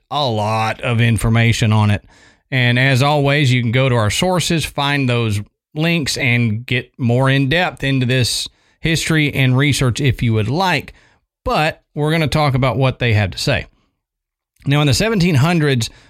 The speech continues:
most prisons were just large holding pens.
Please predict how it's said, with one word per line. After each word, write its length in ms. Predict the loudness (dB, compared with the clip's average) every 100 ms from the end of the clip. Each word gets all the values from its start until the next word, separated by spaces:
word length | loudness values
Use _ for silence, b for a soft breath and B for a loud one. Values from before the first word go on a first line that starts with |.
| B
most 340 | 0 0 0
prisons 640 | -2 0 2 2 0 -2 -4
were 220 | -2 0
just 540 | 0 0 0 -2 -8 -18 _ -6
large 420 | 0 2 2 0
holding 480 | 0 0 0 0 0
pens. 460 | -2 -2 -6 -12